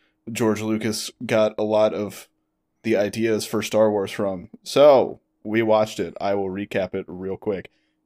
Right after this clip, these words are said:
Um, this movie is, we have sort of four main characters. We have two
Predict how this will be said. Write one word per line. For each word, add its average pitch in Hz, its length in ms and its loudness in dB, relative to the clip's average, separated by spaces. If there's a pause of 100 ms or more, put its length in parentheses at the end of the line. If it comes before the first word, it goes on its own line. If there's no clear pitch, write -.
(120)
Um, 107 440 6 (1160)
this 156 360 2
movie 135 380 2
is, 135 160 -2
we 123 120 2
have 127 460 2 (1080)
sort 135 260 4
of 123 120 2
four 143 380 4
main 117 260 0
characters. 104 540 -4
We 101 100 -6
have 107 280 0 (600)
two 139 600 0